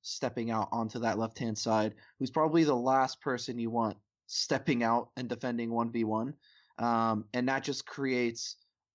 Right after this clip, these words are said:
all types of problems for the defense. I, I don't really have to go into it because I'm sure we're <laughs> quite familiar with what happens when David Luiz gets dragged out wide. But yeah, I mean, I, I, I do think that he's sh-, a big reason why he's struggling now is because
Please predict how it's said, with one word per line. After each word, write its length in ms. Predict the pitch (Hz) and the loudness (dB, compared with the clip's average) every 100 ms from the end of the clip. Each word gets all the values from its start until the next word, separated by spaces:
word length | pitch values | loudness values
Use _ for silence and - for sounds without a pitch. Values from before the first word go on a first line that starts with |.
| _ 180 | _ 2
all 180 | 185 | 2
types 320 | 185 160 131 127 | 2 0 0 -4
of 100 | - | -2
problems 360 | 120 113 107 | -2 -2 -6
for 120 | 120 | -10
the 80 | 110 | -8
defense. 580 | 110 107 110 104 107 - | -6 -6 -6 -8 -8 -6
I, 200 | 117 95 | -4 0
I 40 | 127 | 0
don't 160 | 131 | 0
really 180 | 131 123 | -2 -2
have 180 | 120 117 | -2 -4
to 80 | 113 | -2
go 200 | 117 110 | 0 2
into 180 | 104 101 | 2 0
it 80 | |
because 220 | 104 110 110 | -2 -4 -4
I'm 80 | |
sure 280 | 107 - 117 | -4 2 2
we're 200 | 110 110 113 - _ _ | 4 2 -2 -10 _ _
<laughs> 360 | _ _ _ - | _ _ _ -2
quite 240 | 131 - | -2 0
familiar 420 | 123 120 120 113 | 0 2 2 2
with 160 | 110 123 | 2 0
what 120 | 117 | 0
happens 320 | 120 117 113 | 0 0 -2
when 100 | 110 | -2
David 260 | 117 113 117 | 0 0 0
Luiz 280 | 117 113 117 | 2 0 0
gets 180 | 110 | -6
dragged 340 | - 120 113 120 | 0 0 2 0
out 200 | 107 98 | 0 2
wide. 360 | 110 107 95 | 2 0 -2
But 220 | 117 - - - - - - | -4 -4 -8 -20 -20 -16 -2
yeah, 200 | 135 123 | 2 2
I 80 | 123 | 2
mean, 180 | 123 | 0
I, 100 | - | 0
I, 300 | 127 117 113 104 | 0 0 -4 -2
I 100 | 135 | -4
do 300 | 117 147 143 | 0 0 0
think 400 | - 143 131 123 | -2 0 0 -2
that 280 | 131 117 107 | -2 -2 -2
he's 180 | 131 113 | -6 -8
sh-, 200 | - - _ _ _ _ 123 | -8 -12 _ _ _ _ -8
a 100 | 120 | -8
big 540 | - 151 139 123 - _ - | 0 4 4 2 -8 _ -12
reason 400 | 120 131 123 117 | -2 -2 0 2
why 180 | 120 131 | 4 4
he's 200 | 127 113 | 0 -4
struggling 500 | - 123 123 117 123 | -4 -2 -2 -2 0
now 320 | 127 117 113 | 2 2 2
is 100 | 110 | -2
because 560 | 120 139 127 113 107 | -4 -2 0 0 -4